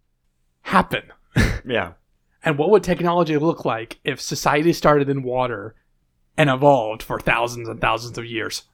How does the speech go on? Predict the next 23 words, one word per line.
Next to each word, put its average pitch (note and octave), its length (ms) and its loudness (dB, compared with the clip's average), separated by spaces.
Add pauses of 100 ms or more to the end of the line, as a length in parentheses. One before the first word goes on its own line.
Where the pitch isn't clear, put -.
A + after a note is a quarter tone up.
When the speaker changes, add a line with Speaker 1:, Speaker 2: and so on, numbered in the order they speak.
Speaker 1:
only D3+ 240 6
in C#3 40 0
the C3 60 -4
water? A#2 400 -4 (240)
Speaker 2:
I C3+ 80 4
mean, C#3+ 140 8
honestly, C3 580 2
it A2 60 4
would G#2+ 320 2
probably, G#2+ 960 2 (520)
uh, G2 420 2 (260)
look A2 360 4
like G2 440 2 (200)
all A2 280 6
the G2+ 200 0
other G#2+ 220 2
mermaid G2+ 460 -2
societies G2+ 580 0
that F2+ 140 -2
we F#2 80 -4
see G2 420 -2
in F#2+ 400 -4 (300)
literature, G2 640 -2